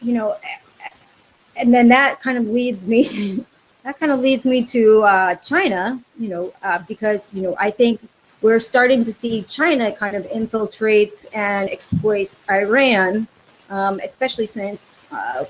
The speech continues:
the U S left J C P O A, right? Um, uh, we, it started with them just, you know, buying their black market oil. <laughs> Um,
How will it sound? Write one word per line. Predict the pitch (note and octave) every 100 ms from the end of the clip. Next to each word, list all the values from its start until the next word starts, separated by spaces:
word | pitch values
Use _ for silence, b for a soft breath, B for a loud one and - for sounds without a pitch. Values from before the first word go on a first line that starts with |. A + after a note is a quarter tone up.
| _ _ G3 C4+ - - C4
the | F3+ G#3+
U | G#3
S | A3+ G3 -
left | F#3+ F#3+ -
J | G3
C | - G3+
P | F#3 F3+
O | E3+
A, | G#3 F#3+ F3
right? | F3+ F3+ G#3 - b b b -
Um, | G3 F#3 F3 D#3+ _ _ _ _ _ _ _ -
uh, | G3 F#3 F#3 F#3+ G3 A3
we, | F#3+ F#3 _ - C#4+ F#3+ - G3 F#3+ -
it | A#3 F#3
started | - A3+ G#3+ G#3+
with | G3 F#3+
them | G#3 G3
just, | F#3 F3+ -
you | G#3+
know, | F3 E3 F3+
buying | F3+ F#3 F#3 F3+ D#3+ _ _ _
their | E3+ E3+
black | - F3 F3+
market | F3 E3+ E3+ -
oil. | F#3 G3 A3+ C4 -
<laughs> | b b b -
Um, | G#3+ G3 C4 A#3 A3+ A#3